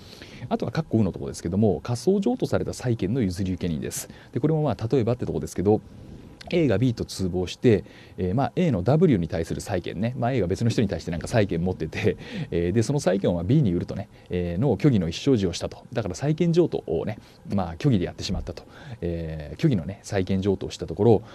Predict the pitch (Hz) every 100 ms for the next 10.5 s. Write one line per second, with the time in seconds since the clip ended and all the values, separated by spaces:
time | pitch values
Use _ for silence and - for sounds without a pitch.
0 | - 117 113 156 143 95 104 107 78 80
1 | 87 120 107 82 85 113 90 85 95 98
2 | 110 - - - 113 - 104 - - -
3 | 143 151 175 104 - 104 87 87 98 -
4 | - 85 87 117 113 98 95 87 87 101
5 | - 113 92 - 87 104 208 147 - -
6 | - 104 123 - - - - - - -
7 | 180 113 170 123 104 - 71 - 98 107
8 | 92 - - - 90 87 113 175 170 -
9 | - 95 90 - 85 95 113 87 101 98
10 | 110 120 110 76 95